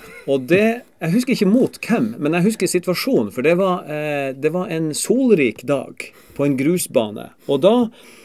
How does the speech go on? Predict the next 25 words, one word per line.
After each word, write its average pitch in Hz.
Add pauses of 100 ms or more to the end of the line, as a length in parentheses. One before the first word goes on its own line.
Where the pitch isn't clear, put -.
(320)
eh, 147
husker 202
jeg 139
det, 143
for 139
at 175
jeg, - (100)
det 143
var 185
egentlig 127
klarering 143
fra 123
min 131
side. 117
Jeg 104
spilte 147
på 110
midtbanen, 196 (360)
eh, 139
og 143
så 165
moser 180
jeg 123
bollen 135
fremover, 175